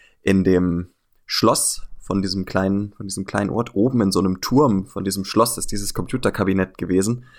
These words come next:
mit so einem ganz, äh, alten D-D-R-Computer noch, der mit so einer Folientastatur war, so da konnte man kaum drauf schreiben, hat, haben die zwei gesagt. Ähm, ja, und dort war eben auch so wie so ein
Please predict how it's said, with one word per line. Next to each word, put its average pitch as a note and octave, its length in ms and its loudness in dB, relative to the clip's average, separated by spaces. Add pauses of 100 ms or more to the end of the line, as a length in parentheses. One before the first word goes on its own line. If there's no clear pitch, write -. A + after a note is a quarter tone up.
(400)
mit G#2 140 -4
so A2 80 0
einem G2 120 4
ganz, - 720 0 (100)
äh, - 80 -20 (440)
alten G2 340 0
D-D-R-Computer G2+ 880 0
noch, G2 200 0
der F#2+ 120 -2
mit F#2+ 140 -4
so F#2 80 -2
einer F#2 100 -2
Folientastatur G#2 1040 0
war, G2 120 2
so G2 100 -2
da F#2+ 100 -6
konnte G#2 220 -6
man G2 140 0
kaum F#2 260 0
drauf - 180 -6
schreiben, G#2+ 400 2
hat, - 220 -8 (440)
haben G2 140 -4
die G2+ 80 -6
zwei - 220 -2
gesagt. G#2 480 0 (580)
Ähm, F#2 440 2 (680)
ja, F#2+ 160 4
und F2+ 220 0
dort - 440 2 (340)
war - 160 0
eben G2 200 2
auch F#2 160 0
so F2+ 640 2 (100)
wie G2+ 140 -6
so G2+ 160 0
ein G2+ 280 -2